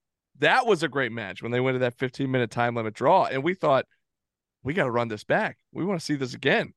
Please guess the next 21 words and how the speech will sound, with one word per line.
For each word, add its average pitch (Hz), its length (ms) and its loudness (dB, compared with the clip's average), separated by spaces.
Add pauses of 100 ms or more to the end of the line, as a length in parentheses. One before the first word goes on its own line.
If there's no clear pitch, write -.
(600)
Lo 190 200 6
and 185 80 2
behold, 180 420 6
we 170 80 4
didn't 190 220 2
realize 190 340 4
at 160 80 0
the 147 60 -2
time 196 320 0
that 151 120 -4
it 135 60 -4
was 147 100 -8
gonna 160 160 -4
be 160 140 -2
the 139 120 -4
finals 151 680 0
and 127 180 -6
gonna 135 160 0
crown 147 300 0
the 139 180 -2
inaugural 131 720 0